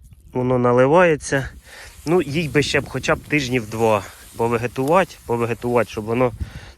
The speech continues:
налилося хоч трошки. І буде, я думаю, тоді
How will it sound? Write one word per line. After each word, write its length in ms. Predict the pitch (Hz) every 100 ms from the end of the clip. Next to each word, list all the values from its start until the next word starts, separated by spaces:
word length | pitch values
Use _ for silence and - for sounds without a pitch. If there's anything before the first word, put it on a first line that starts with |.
| -
налилося 540 | 123 131 127 120 -
хоч 260 | 110 113 -
трошки. 480 | - 110 104 - - - _ _ _ _ _
І 320 | 139 175 180 -
буде, 320 | 127 151 135
я 120 | 123
думаю, 400 | 117 143 127 117
тоді 440 | 113 110 117 131